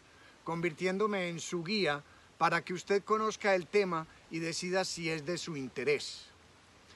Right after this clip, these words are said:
Búscame en YouTube, Armas, Gérmenes y Acero, o en mi canal Libros en diez Minutos. El libro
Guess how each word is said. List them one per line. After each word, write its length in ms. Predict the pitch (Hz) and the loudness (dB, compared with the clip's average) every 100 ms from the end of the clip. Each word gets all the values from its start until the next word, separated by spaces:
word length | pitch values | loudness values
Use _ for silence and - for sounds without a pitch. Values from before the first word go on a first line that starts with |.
| - - - | -20 -20 -2
Búscame 500 | 151 202 214 208 185 | 2 2 2 2 2
en 80 | 170 | -2
YouTube, 500 | 151 143 190 170 170 - - - - - | -6 2 4 4 -2 -12 -20 -20 -8 6
Armas, 480 | 156 208 196 185 | 6 6 4 0
Gérmenes 640 | - 175 185 190 185 175 190 | 0 2 2 2 -2 -2 -2
y 40 | |
Acero, 440 | 170 - 180 131 127 - - - - - | 0 2 0 0 -8 -16 -20 -20 -12 -4
o 120 | 147 | -2
en 80 | 147 | -2
mi 100 | 139 | -2
canal 480 | 151 156 175 180 - - - | -2 2 2 0 -4 -12 -6
Libros 600 | 156 202 151 123 - - | -2 0 0 -4 -6 -12
en 180 | 131 131 | -8 -4
diez 200 | 143 151 | 0 0
Minutos. 440 | 147 139 117 - - - - - - - - - - - - - - - - - - - - - - - - - - | 0 -4 -8 -14 -18 -20 -20 -20 -20 -20 -20 -20 -20 -20 -20 -20 -20 -20 -20 -20 -20 -20 -20 -20 -20 -20 -20 -14 0
El 240 | 165 190 | 2 4
libro 420 | 202 226 233 240 | 4 2 2 0